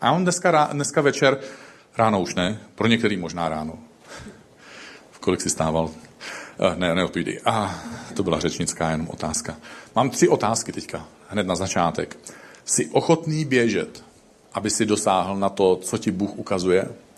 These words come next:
na to, co Bůh dělá ve tvém životě. A víš, která cesta vede k cíli. A taky, a to je někdy nejtěžší, znáš svoje omezení,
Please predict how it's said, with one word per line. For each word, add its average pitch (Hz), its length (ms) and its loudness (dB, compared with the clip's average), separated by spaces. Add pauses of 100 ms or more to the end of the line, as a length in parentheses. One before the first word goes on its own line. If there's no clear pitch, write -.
(640)
na 98 100 -2
to, - 120 4
co - 160 0
Bůh 95 300 -2
dělá 95 220 4
ve 92 80 0
tvém 92 260 -2
životě. 85 500 0 (1120)
A 110 100 -2
víš, 135 340 0
která 131 280 0
cesta 113 320 0
vede 107 180 2
k - 80 -6
cíli. 104 440 0 (1000)
A 107 100 -2
taky, 110 560 0 (400)
a 98 80 -4
to 139 120 2
je 135 60 4
někdy 123 240 0
nejtěžší, 95 640 0
znáš 107 400 0
svoje 117 280 4
omezení, 101 720 -2